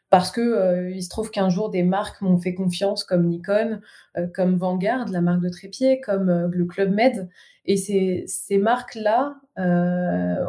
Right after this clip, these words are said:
ont fait qu'un jour, euh, j'ai dû me créer un statut d'auto-entrepreneur pour pouvoir facturer des missions.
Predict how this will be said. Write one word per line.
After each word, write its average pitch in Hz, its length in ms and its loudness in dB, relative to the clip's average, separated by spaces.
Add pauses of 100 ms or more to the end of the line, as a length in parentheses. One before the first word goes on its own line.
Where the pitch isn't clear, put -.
ont 214 160 2
fait 254 340 0
qu'un 214 240 -2
jour, 254 380 0
euh, 196 80 0
j'ai 196 160 0
dû 208 120 -4
me 240 60 0
créer 233 380 0
un 190 140 2
statut 214 420 -4
d'auto-entrepreneur 208 800 -4
pour - 140 -8
pouvoir 202 320 -6
facturer 233 580 0
des 202 140 -2
missions. 185 380 0